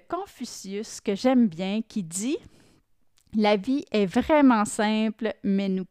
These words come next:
persistons à la rendre compliquée. » C'est un peu vrai, hein ? Je suis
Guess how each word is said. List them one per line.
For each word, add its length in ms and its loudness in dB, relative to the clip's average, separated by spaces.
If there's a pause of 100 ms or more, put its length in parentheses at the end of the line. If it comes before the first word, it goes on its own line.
(100)
persistons 840 -2 (100)
à 120 2
la 160 2
rendre 560 -4 (400)
compliquée. » 800 -2 (2500)
C'est 180 -14
un 100 -2
peu 140 -6
vrai, 300 -6
hein ? 100 -2 (800)
Je 80 -20
suis 160 -18